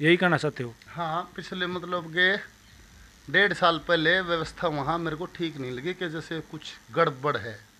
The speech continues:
Speaker 2: बहुत कोशिश करी, बनी रह जा, बहुत, डॉक्टर साहब ने भी बहुत कोशिश करी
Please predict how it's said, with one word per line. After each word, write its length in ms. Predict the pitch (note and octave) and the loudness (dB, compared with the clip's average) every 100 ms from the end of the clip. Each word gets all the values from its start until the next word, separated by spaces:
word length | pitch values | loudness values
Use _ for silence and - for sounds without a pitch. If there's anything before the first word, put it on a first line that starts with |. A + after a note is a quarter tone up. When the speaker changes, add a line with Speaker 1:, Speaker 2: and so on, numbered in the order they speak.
| _ _ _ - | _ _ _ -6
Speaker 2:
बहुत 360 | C#3+ E3+ B3 - | 2 6 4 4
कोशिश 320 | F#3+ F3 D#3+ | -4 -4 -6
करी, 340 | - D#3+ D3+ D3 | -6 -4 -2 -2
बनी 320 | B2 C#3+ C#3 | -4 -6 -4
रह 160 | C3+ B2 | -4 -4
जा, 240 | B2 A#2+ | -4 -6
बहुत, 340 | A2+ A2+ D#3+ - - - | -6 -6 -6 -6 -18 2
डॉक्टर 220 | D3 F3 | 4 4
साहब 180 | - A#3+ | 6 4
ने 100 | G3 | 4
भी 100 | E3 | -2
बहुत 240 | C#3 B2+ - | -4 -10 -12
कोशिश 300 | B2 B2 A2+ | -14 -14 -14
करी 240 | C3+ D3 | -12 -12